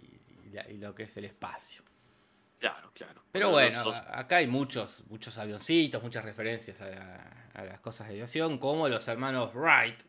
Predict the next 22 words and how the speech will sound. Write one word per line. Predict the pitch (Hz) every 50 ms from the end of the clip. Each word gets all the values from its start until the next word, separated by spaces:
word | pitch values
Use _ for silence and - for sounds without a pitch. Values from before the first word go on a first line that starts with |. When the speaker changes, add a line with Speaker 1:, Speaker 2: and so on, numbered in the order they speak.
| _ _
Speaker 1:
que | 120
es | - -
estos | 117 113 - 120 113
dos | 117 120 120
Speaker 2:
Claro. | 135 123 101
Speaker 1:
aviadores, | 95 117 131 160 170 160 143 127 120 117 110
también | - 110 107 127 123 113
ingenieros, | 107 104 - 113 123 151 165 156 147 135 123 117 127 135 - - - _ - - - - - - - _
y | - 165 180
pioneros | 165 - 175 165 160 165 180 196 208 202 185 151 139
de | 143
la | 180 175
aviación | 160 147 143 127 - - 165 147 135
Casper, | 185 180 160 131 113 107 104 - - - 107 107
¿eh? | 123 135 143 - - _ _ _ _ _ _
Que | - 147
fueron | 156 139 147 143 127
los | 110 -
que | - 113
Speaker 2:
Ujú. | 110 113
Speaker 1:
vola-, | 117 120 139 147 156 156 -
construyeron | - 131 123 123 127 135 135 127 - 208 240 226 214 202 190 -